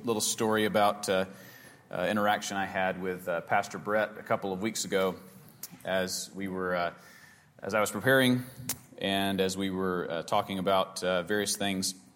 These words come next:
We were texting back and forth, um, actually about football. And, um, out of the blue, Brett sends me a message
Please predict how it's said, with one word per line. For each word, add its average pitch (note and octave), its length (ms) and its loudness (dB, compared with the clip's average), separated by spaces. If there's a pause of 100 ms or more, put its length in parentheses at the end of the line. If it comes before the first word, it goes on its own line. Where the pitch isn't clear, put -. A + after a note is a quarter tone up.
(560)
We B2 80 2
were B2 80 4
texting D3+ 360 4
back B2 220 6
and A2+ 140 2
forth, A#2+ 360 4 (540)
um, G#2+ 680 4
actually B2+ 280 2
about G#2 280 2
football. E2 680 0 (500)
And, G#2 520 0 (540)
um, G2+ 520 2 (160)
out A#2+ 120 6
of A#2 60 -2
the A2 60 -2
blue, A#2+ 400 4 (400)
Brett A#2 460 0
sends A#2+ 280 -2
me A2+ 120 -2
a G#2+ 40 -2
message A2 720 -2